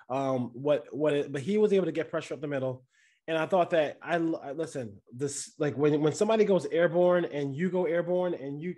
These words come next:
and, and you create that strip sack, they, they really believe in this system,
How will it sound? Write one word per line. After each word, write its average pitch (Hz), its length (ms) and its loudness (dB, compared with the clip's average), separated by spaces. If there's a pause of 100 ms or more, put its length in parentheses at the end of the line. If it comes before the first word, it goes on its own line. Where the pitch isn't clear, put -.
(100)
and, 147 320 -2
and 151 160 -2
you 160 60 -4
create 160 220 -6
that 147 160 -2
strip - 260 -6
sack, 160 340 -4
they, 220 320 2 (400)
they 202 140 2
really 214 720 2 (1200)
believe 165 460 -2
in 175 80 -2
this 170 180 -4
system, 135 460 -10